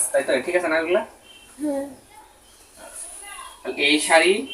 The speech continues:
Speaker 1: এই সারি আর এই কলাম বাদ। থাকলো কি? এই চারটে। এই চারটার মধ্যে নিয়ম কি? প্রথম আগে এই গুণ হবো, তার মানে আগে এই গুণ হবো। তাহলে মাইনাস মাইনাসে প্লাস, চার দুগুণে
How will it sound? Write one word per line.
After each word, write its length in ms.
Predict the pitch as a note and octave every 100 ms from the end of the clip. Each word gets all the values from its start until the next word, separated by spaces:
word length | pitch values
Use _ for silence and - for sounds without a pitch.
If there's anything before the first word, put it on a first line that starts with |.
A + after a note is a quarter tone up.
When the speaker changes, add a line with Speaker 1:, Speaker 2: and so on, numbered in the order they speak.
| - - -
Speaker 1:
এই 140 | C3+ -
সারি 300 | D#3 E3 D3
আর 60 |
এই 100 | C#3
কলাম 280 | C3+ C#3 B2+
বাদ। 160 | A2 - - - C#3+
থাকলো 240 | D3 D#3
কি? 200 | C#3+ B2+
এই 60 | B2
চারটে। 440 | C#3 B2 A#2+ G#2 - - - - - -
এই 120 | -
চারটার 260 | E3 D#3+ D3+
মধ্যে 180 | D#3+
নিয়ম 220 | D#3+ F#3+ F#3
কি? 100 | D#3
প্রথম 320 | D3+ F3+ G3+ - -
আগে 180 | C#3+ -
এই 220 | D#3 D3+
গুণ 160 | C#3+
হবো, 180 | B2+ G#2+
তার 120 | B2
মানে 140 | C3 D3
আগে 200 | D#3 -
এই 160 | D3 D3
গুণ 160 | C3+ A#2
হবো। 240 | G2 - - - - - - - - -
তাহলে 240 | - C3+ C#3+
মাইনাস 300 | C#3 D3 E3
মাইনাসে 380 | D#3+ D#3+ A3 D#4 - -
প্লাস, 600 | B2 - - - _ -
চার 180 | C#3 C#3
দুগুণে 380 | D3 D3 F3+